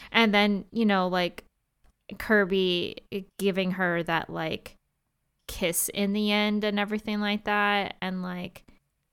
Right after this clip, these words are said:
I don't know. I think it was more of, I think that whole, like, finale thing was supposed to, like,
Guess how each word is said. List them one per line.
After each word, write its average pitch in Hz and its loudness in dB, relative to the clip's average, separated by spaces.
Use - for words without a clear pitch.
I 220 10
don't 170 0
know. 160 -2
I 240 10
think 262 6
it 285 4
was 262 4
more 220 6
of, 214 0
I 214 6
think 233 2
that 202 10
whole, 214 0
like, 196 2
finale 180 0
thing 214 2
was 202 2
supposed 202 0
to, 220 0
like, 190 0